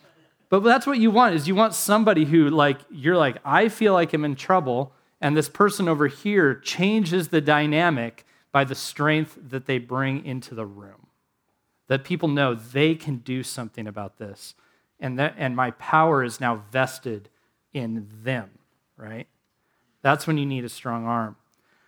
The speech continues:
These women were obscure, and they were not positioned for power themselves, but they were looking to the Lord and vesting their power in God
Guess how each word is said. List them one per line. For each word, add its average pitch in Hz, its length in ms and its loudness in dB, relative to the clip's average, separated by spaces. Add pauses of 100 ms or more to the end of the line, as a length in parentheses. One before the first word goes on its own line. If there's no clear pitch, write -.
(200)
These 170 220 2
women 208 300 4
were 147 120 4
obscure, 185 720 2
and 147 180 -4
they 156 100 0
were 151 120 4
not 147 400 0
positioned 156 500 -4
for 139 140 -6
power 143 320 2
themselves, 135 760 -2
but - 200 -10
they 151 100 2
were 143 140 0
looking 202 580 -2
to 185 140 -6
the 147 100 0
Lord 143 400 2
and 120 220 -6
vesting 165 640 -2
their 160 180 0
power 123 720 -2 (640)
in 147 400 -2
God 107 560 0